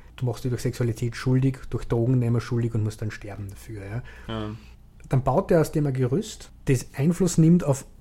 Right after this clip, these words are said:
Speaker 1: alle Slasher, die hinten nachkommen, die das Gerüst viel stärker verfolgen als er.
Speaker 2: Ja.
Speaker 1: Weil zum Beispiel dieses, wenn wir jetzt das Element von der Sexualität hernehmen,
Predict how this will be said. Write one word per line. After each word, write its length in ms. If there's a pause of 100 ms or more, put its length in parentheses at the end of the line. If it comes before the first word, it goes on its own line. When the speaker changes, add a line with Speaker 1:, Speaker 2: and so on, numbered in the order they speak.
(200)
Speaker 1:
alle 180
Slasher, 380
die 80
hinten 220
nachkommen, 480
die 100
das 140
Gerüst 280
viel 180
stärker 360
verfolgen 640 (100)
als 300
er. 420 (180)
Speaker 2:
Ja. 300 (760)
Speaker 1:
Weil 180
zum 140
Beispiel 340
dieses, 460 (560)
wenn 80
wir 40
jetzt 120
das 80
Element 480
von 100
der 80
Sexualität 680
hernehmen, 440